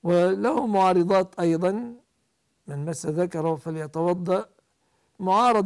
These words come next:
بحديث آخر وإن كان فيه كلام أيضا، "وهل هو إلا بضعة منك"، أو "إلا بضعة منك"، ولا يثبت الأخير كذلك كما لا يثبت الأول.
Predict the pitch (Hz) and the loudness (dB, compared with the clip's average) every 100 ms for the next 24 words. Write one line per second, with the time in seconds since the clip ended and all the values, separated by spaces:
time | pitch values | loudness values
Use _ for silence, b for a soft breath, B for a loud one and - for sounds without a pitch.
0 | 202 - 185 240 190 208 214 220 170 190 | -2 -4 -4 -6 -6 -6 -2 -2 -2 -2
1 | 185 185 180 190 190 202 226 160 175 180 | -2 -2 -2 -2 -4 -6 -8 -4 0 2
2 | 170 160 170 185 190 214 233 240 _ _ | 2 0 0 0 0 -4 -8 -14 _ _
3 | _ _ _ _ - 175 185 185 196 208 | _ _ _ _ -10 -2 0 0 2 2
4 | 196 185 180 208 185 180 185 170 175 196 | 4 2 4 2 0 -2 -2 -2 -2 -2
5 | 180 190 208 208 _ _ _ _ _ 170 | -4 -6 -8 -14 _ _ _ _ _ -8
6 | 180 175 170 202 202 180 175 170 170 196 | -4 -2 0 0 0 -2 -2 -2 -2 -4
7 | 190 196 202 202 _ _ _ _ _ _ | -4 -6 -8 -12 _ _ _ _ _ _
8 | 220 214 202 240 170 180 185 180 165 202 | -4 0 2 0 -2 -6 -4 -4 -6 -2
9 | 202 175 175 165 175 170 160 170 147 160 | 0 0 -2 -2 -2 -2 -4 -8 -8 -6
10 | 160 156 170 170 170 165 165 190 196 160 | -4 -2 -4 -4 -6 -4 -4 0 0 0
11 | 139 | -8